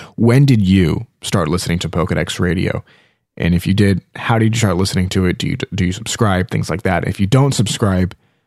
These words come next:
you should. I highly suggest you go ahead and subscribe to the show. Um, just search on iTunes, Pokedex Radio. There's links everywhere, all over the website,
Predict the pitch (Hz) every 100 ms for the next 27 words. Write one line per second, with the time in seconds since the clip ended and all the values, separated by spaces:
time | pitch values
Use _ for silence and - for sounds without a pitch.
0 | _ _ _ - 98 - 95 80 - 87
1 | 107 117 107 95 95 87 98 98 92 90
2 | 90 90 - 107 90 87 110 104 92 -
3 | 90 80 - - _ - 87 82 85 -
4 | - 92 - - 98 104 87 101 101 104
5 | 95 101 98 92 90 95 95 104 95 98
6 | 92 110 117 107 - 113 113 107 98 87
7 | 82 107 101 95 92 87 - 92 90